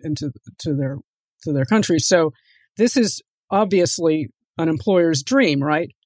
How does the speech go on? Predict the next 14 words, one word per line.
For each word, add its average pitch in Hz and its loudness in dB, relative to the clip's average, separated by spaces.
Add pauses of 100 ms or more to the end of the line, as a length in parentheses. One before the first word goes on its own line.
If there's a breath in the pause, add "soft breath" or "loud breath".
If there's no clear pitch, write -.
Workers 196 0
who 185 0
are 165 4
completely 202 0
dependent 175 0 (600)
on 160 0
their 151 0 (160)
jobs 170 0
for 165 -4
everything 185 2
and, 151 -2 (180)
and 151 0
can 175 0
be 147 0